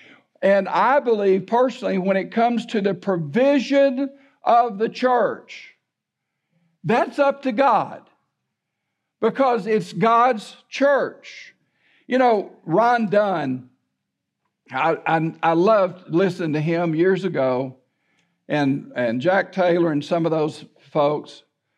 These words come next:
But Ron Dunn told the story, and I heard him tell this live. It was, I was there in his presence when he s-, shared it. But <clears throat> he said, "You know, our church wasn't doing well, and I was in my office, and I was just struggling, and,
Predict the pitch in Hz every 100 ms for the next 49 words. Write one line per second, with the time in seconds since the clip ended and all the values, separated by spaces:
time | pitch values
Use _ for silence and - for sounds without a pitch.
0 | _ _ _ _ _ _ _ _ _ -
1 | 202 247 240 254 220 202 196 202 196 190
2 | 175 - 160 156 151 160 160 170 202 185
3 | 175 180 - 185 180 175 185 - - 165
4 | 165 156 131 143 147 143 147 127 156 156
5 | 165 151 156 151 151 151 156 - 165 143
6 | 131 - 143 139 - - - 156 135 120
7 | 123 123 _ _ _ _ _ _ _ _
8 | _ _ 175 180 175 180 202 190 165 135
9 | - - 202 226 240 220 208 175 202 220
10 | 202 196 214 220 220 214 202 196 190 202
11 | 202 185 185 190 185 175 185 185 190 190
12 | 196 208 190 175 175 185 196 180 190 190
13 | - 190 214 196 180 185 190 185 180 139
14 | 123